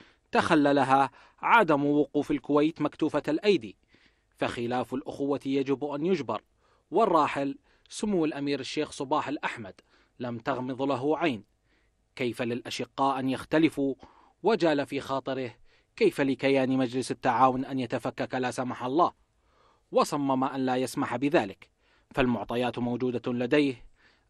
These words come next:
المكانة والخبرة الدبلوماسية والحنكة في التعامل مع الأزمات.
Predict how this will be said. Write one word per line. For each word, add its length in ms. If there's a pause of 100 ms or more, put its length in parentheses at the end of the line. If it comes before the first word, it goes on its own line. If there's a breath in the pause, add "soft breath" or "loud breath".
المكانة 580
والخبرة 560
الدبلوماسية 920 (400 soft breath)
والحنكة 680
في 80
التعامل 600
مع 160
الأزمات. 560